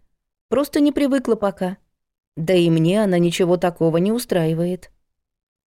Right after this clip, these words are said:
«Тебя она не хочет расстраивать», хмуро парировал Сенька.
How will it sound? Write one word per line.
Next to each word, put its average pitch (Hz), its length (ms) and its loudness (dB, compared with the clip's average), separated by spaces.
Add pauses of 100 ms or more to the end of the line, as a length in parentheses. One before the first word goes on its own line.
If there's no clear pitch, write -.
(260)
«Тебя 185 420 2
она 151 300 -2 (160)
не 170 140 0
хочет 175 440 0
расстраивать», 156 800 0 (800)
хмуро 202 360 0
парировал 165 540 -2
Сенька. 131 580 -8